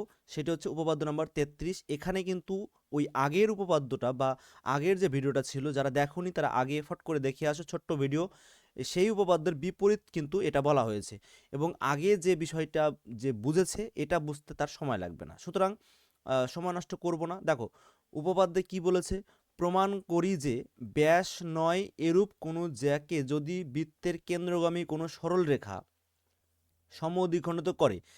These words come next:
দেখো আগের উপপাদ্যে বলা ছিল যদি লম্ব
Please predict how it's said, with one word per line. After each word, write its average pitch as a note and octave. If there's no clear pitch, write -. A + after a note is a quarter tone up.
দেখো D#3
আগের E3
উপপাদ্যে F#3
বলা F3+
ছিল F3+
যদি E3+
লম্ব E3+